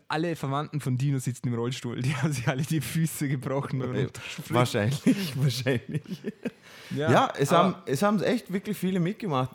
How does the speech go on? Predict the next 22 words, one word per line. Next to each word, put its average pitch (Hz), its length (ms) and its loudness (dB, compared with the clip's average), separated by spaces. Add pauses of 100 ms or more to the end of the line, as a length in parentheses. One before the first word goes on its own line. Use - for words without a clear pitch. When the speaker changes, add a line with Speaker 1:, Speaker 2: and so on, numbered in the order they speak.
Speaker 2:
Äh, - 60 0
auch 120 800 0
Martin 131 720 0
und 123 140 -2
seine 123 240 0
bessere 110 340 -2
Hälfte 104 400 -4
von 104 300 -6
Two - 160 -6
Dogs, 120 320 -2
One 107 160 -4
Head 110 260 -8
Podcast 104 500 -6 (560)
hat - 160 -4
das 110 120 -2
auch 123 180 0
gemacht. 95 380 -4 (340)
Habe 117 80 -2
ich 110 100 -2
auch 147 140 -2
super - 240 -10
gefunden. 92 540 -8